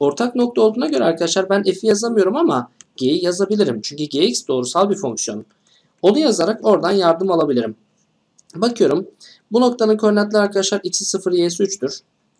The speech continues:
Bu noktanın koordinatları da x'i eksi dört, y'si sıfırdır. Şimdi ikisini de deneyelim.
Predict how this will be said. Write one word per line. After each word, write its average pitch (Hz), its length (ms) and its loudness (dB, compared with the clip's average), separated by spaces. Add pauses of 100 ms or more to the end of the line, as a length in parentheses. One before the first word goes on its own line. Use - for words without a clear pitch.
(100)
Bu 240 60 0
noktanın 196 360 0
koordinatları 175 500 0
da 185 60 0
x'i 185 300 -2
eksi 165 200 -4
dört, 190 200 0
y'si 156 260 -4
sıfırdır. 147 580 -6 (400)
Şimdi 254 240 -2
ikisini 240 400 -2
de 220 100 2
deneyelim. 160 360 2